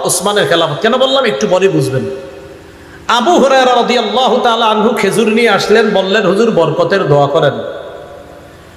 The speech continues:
নবীজি সাল্লাল্লাহু আলাইহি সাল্লাম বরকতের দোয়া করে দিলেন। নবীজি সাল্লাল্লাহু আলাইহি সাল্লাম বরকতের দোয়া কিভাবে করলেন? আবু হুরায়রা বলেন, "জম্মাহুন্না",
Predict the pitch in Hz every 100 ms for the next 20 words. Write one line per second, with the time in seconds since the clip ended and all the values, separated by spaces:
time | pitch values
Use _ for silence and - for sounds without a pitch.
0 | - 165 202 220 - 208 202 202 196 214
1 | 220 202 208 208 180 180 208 170 170 -
2 | 185 214 190 165 170 196 185 170 175 214
3 | - - - 147 147 185 226 - 214 202
4 | 202 196 208 202 196 180 175 208 202 180
5 | 170 208 214 202 175 - 196 185 220 208
6 | 202 233 220 180 185 185 175 160 156 208
7 | 226 - - - 135 208 240 220 143 247
8 | 233 185